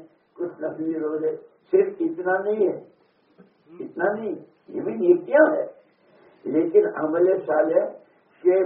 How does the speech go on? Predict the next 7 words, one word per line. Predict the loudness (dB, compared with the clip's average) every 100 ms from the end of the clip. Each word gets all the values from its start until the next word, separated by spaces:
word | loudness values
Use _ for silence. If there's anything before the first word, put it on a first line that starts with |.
| 0
بندہ | 0 0 -2 2 6 8
یا | 6 4
بندی | 0 -2 -4 -8 -6 -6
جس | -8 -8 -8 -8 0
وقت | 2 2 -4 -4
جہاں | -2 0 0 -2 -4
جس | -6